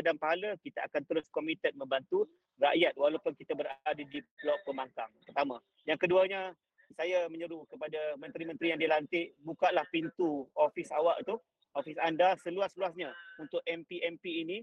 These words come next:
sama ada pembangkang ataupun kerajaan, untuk datang, untuk membawa proposal cadangan-cadangan yang terbaik untuk rakyat setempat yang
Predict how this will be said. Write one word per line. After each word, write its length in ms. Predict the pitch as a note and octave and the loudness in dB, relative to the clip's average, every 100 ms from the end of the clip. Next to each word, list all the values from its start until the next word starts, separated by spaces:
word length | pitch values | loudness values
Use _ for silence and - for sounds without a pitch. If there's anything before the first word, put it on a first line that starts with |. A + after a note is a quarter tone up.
| - | -8
sama 320 | - C3 C#3+ | -8 -2 0
ada 80 | D3 E3 | 0 0
pembangkang 480 | D3+ D#3 D#3+ - D#3+ | 0 0 -2 -2 -2
ataupun 320 | C#3+ - D3 | -4 -6 -2
kerajaan, 400 | D#3+ D3 D#3+ F3+ F3+ _ _ | 2 2 4 2 0 _ _
untuk 160 | F3 F#3+ F#3 | -6 0 2
datang, 400 | G3+ A3 F3+ A#2 _ _ _ | 4 4 4 2 _ _ _
untuk 240 | D3+ F3 - - _ | -14 -14 -14 -20 _
membawa 480 | D#3+ E3+ F3 G3 D#3+ - | -14 -4 -2 0 0 -2
proposal 480 | D3 F3 F3 E3+ D3+ - | -4 0 0 0 -4 -8
cadangan-cadangan 800 | D3 E3+ F3 D#3 D#3+ E3 E3 D#3 | -6 -6 -6 -10 -6 -6 -6 -10
yang 0 | |
terbaik 320 | D#3+ E3+ F3+ | -4 0 0
untuk 320 | E3 F3+ D3 | -2 -6 -2
rakyat 320 | D#3+ F3+ E3+ | -2 0 -2
setempat 400 | - - D#3+ D#3+ D3+ | -4 -8 -2 -2 0
yang 160 | E3 | -2